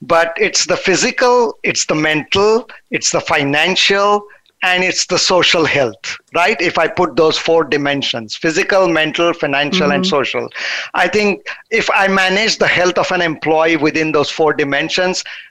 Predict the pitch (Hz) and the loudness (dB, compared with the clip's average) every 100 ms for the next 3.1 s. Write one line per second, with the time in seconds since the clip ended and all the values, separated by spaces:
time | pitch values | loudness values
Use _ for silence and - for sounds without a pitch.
0 | - 160 156 165 160 156 - 160 180 160 | -4 -2 2 2 4 2 2 0 0 0
1 | 147 139 127 - 160 156 170 - 139 135 | 0 2 0 0 2 2 0 -2 -4 -2
2 | 127 - 147 139 131 123 127 120 - 104 | -4 -2 0 2 2 2 0 -2 -8 -12